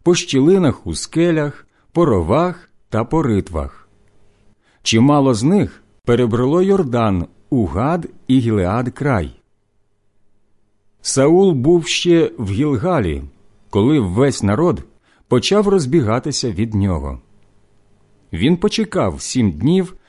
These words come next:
до строку, який Самуїл був призначив, та Самуїл не приходив у Гілгал,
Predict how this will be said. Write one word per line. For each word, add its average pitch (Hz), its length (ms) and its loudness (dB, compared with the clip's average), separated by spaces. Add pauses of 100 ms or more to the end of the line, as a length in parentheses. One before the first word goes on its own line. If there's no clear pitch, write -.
(160)
до 107 180 0
строку, 185 720 0
який 131 340 0
Самуїл 139 540 2
був 110 300 -2
призначив, 170 920 -2 (340)
та - 100 -12
Самуїл 95 720 -2 (160)
не 113 240 2
приходив 120 720 -2
у 110 120 -2
Гілгал, 92 540 -4